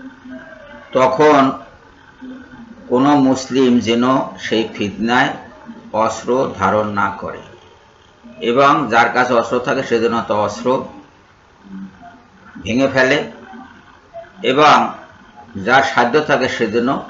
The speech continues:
সমাজ থেকে পালিয়ে তার উট বকরি নিয়ে দূরে কোথাও চলে যায়।" এই ফিতনা সম্পর্কে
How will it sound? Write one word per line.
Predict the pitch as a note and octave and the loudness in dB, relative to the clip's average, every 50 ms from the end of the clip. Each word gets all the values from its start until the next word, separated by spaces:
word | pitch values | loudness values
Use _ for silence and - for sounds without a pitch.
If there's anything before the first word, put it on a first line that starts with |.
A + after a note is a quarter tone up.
| - - - - - - - - - - - - - - - | -16 -20 -20 -20 -20 -20 -20 -20 -20 -20 -20 -18 -18 -16 -10
সমাজ | - - A2 A2+ B2 B2+ B2 - - | -4 0 0 2 2 2 0 -2 -4
থেকে | - A#2+ A#2 A#2+ | -4 -2 -2 -2
পালিয়ে | - - A#2+ G#2+ G#2+ G#2+ A2+ A#2+ C3+ D#3 - - - - - - - - - - _ _ - - - - | 0 2 2 2 2 2 2 2 2 0 -2 -4 -10 -16 -20 -20 -20 -20 -20 -20 _ _ -20 -16 -4 0
তার | G#2 G#2+ - G2 | 2 2 2 2
উট | A2 A#2 C3 C3 | 0 -2 -2 -2
বকরি | A#2 A2 A2 A#2+ A2 - B2 G#2+ G2 | -2 0 0 -2 -2 -2 -2 -2 -2
নিয়ে | G#2+ G#2+ A2+ B2 C3+ - - - - - F#2 | -2 0 0 -2 -2 -4 -8 -14 -18 -14 -10
দূরে | F#2 G2 A2+ B2 B2+ B2 | -6 -4 -2 0 2 2
কোথাও | A#2+ B2+ A#2 A#2 A2+ A2+ G#2+ G#2+ | 0 0 -2 -4 -2 0 -2 -2
চলে | - - - F#2+ F2+ E2+ | -2 -4 -6 -6 -6 -6
যায়।" | - A1+ - - - - - - - - - - - - - - - - - - - - - - _ - - - - - - - - - - - - - - - - - - - - - - - - - | -8 -10 -10 -12 -14 -16 -18 -18 -20 -20 -20 -20 -20 -20 -20 -20 -20 -20 -20 -20 -20 -20 -20 -20 _ -20 -20 -20 -20 -20 -20 -20 -20 -20 -20 -20 -20 -20 -20 -20 -20 -20 -20 -20 -20 -20 -20 -20 -8 -2
এই | B2+ C#3+ F3 G3 G3+ | 2 4 4 4 4
ফিতনা | - D3+ D#3+ D#3 - - D#3+ D#3+ | 2 0 -4 -6 -2 -2 -2 0
সম্পর্কে | D#3+ - D3 C#3+ D3 C3+ C#3 C3+ C3+ - B2 C3 D3+ F#3+ | 2 2 2 2 2 2 2 0 2 0 0 0 0 0